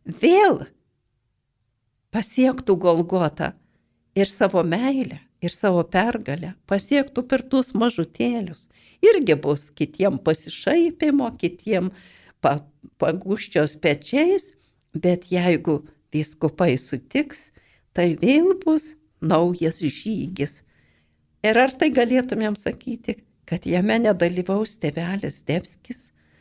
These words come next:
Svarinskas, Laurinavičius, Jaugelis? Visi jie eis pirmutiniai kartu su Kristumi,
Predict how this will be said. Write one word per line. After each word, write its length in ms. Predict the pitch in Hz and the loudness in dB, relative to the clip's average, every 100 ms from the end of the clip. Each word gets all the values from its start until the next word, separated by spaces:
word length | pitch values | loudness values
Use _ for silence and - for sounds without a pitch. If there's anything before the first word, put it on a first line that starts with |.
| _ _ _ - | _ _ _ -8
Svarinskas, 880 | - 170 143 165 247 - 220 240 - | 0 0 2 0 -2 -4 -4 -6 -8
Laurinavičius, 1080 | - 170 175 147 151 196 233 254 254 - - _ _ _ - | -4 -2 0 0 0 0 0 -2 -4 -16 -20 _ _ _ 2
Jaugelis? 800 | 170 156 143 208 226 247 - - _ _ _ - | 4 4 2 2 0 -2 -6 -12 _ _ _ -6
Visi 360 | 240 233 - 392 | -6 -2 2 4
jie 220 | 320 160 | 4 2
eis 420 | - 165 147 - - _ _ _ - | 2 0 0 -4 -14 _ _ _ -4
pirmutiniai 800 | 160 175 196 202 - 339 160 143 | -2 -2 -4 -2 2 2 0 -8
kartu 520 | - 151 - - 330 | -4 -2 -2 -4 -6
su 180 | - 302 | -4 -8
Kristumi, 680 | - 330 302 - 240 185 | -4 -2 -4 -8 -8 -8